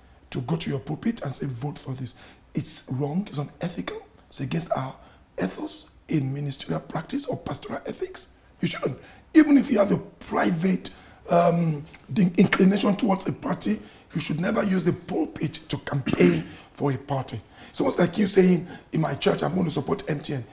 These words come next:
That's not right. Members of Airtel are in my church. Staff that work in a particular computer are in my church. Or I say, "No, no, no, I just want S T V alone, Silverbird." No. Somebody in my church works for T V C, works for N T A. I should be very careful.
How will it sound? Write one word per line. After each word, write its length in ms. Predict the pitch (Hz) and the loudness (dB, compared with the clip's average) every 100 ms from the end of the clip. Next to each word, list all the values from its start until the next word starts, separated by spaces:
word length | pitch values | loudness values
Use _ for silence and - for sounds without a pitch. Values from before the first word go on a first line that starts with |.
| - - | -20 -12
That's 240 | 294 - | -10 -6
not 160 | 151 131 | -4 -4
right. 300 | 123 - - - - - | -6 -8 -14 -20 -20 -6
Members 300 | 208 226 180 | -2 0 0
of 140 | - - | -2 0
Airtel 320 | 185 160 156 | 0 0 -2
are 60 | |
in 100 | 147 | -2
my 120 | 139 123 | -4 -8
church. 360 | - 453 - - - _ _ | -8 -8 -10 -16 -20 _ _
Staff 380 | - - 214 - | -8 0 0 2
that 140 | 165 | 0
work 320 | 170 175 - 175 | 2 2 2 2
in 100 | 160 | 2
a 40 | |
particular 600 | 156 - - - 170 165 - - - - | -2 -4 -4 2 2 2 -4 -20 -12 -6
computer 300 | 156 - 156 | -4 0 0
are 40 | |
in 80 | 143 | 2
my 120 | 143 | -2
church. 340 | - 165 - - - | -6 -10 -12 -18 -14
Or 180 | - 180 | 0 2
I 60 | 160 | 4
say, 200 | - 180 | 4 2
"No, 120 | 196 | 2
no, 120 | 190 | 2
no, 260 | 185 175 - - - | 4 2 0 -10 -6
I 80 | 117 | 0
just 240 | 135 - | 0 2
want 260 | 180 170 - | 0 0 0
S 200 | 180 - | 0 0
T 80 | 180 | 0
V 140 | 165 | 0
alone, 160 | 165 151 | 0 0
Silverbird." 480 | - 175 175 165 - - - | 0 4 4 2 -6 -14 -10
No. 400 | - 139 156 254 - - | -4 -2 0 -2 -6 -14
Somebody 300 | - 277 262 | 2 4 6
in 60 | |
my 80 | 190 | 4
church 200 | 180 175 | 6 2
works 180 | 180 - | 2 -6
for 80 | - | -8
T 160 | - | -6
V 120 | 151 151 | -6 -6
C, 320 | - 147 - - - - | -6 -8 -8 -16 -20 -4
works 240 | - 175 - | 4 4 4
for 100 | 143 | -4
N 180 | 143 | -4
T 240 | - 147 175 | -4 -4 0
A. 60 | 466 - - - _ | 0 0 -8 -20 _
I 60 | 170 | -4
should 100 | 139 | 0
be 60 | 160 | 4
very 200 | 190 185 | 4 4
careful. 480 | - 147 - 214 | 2 2 4 2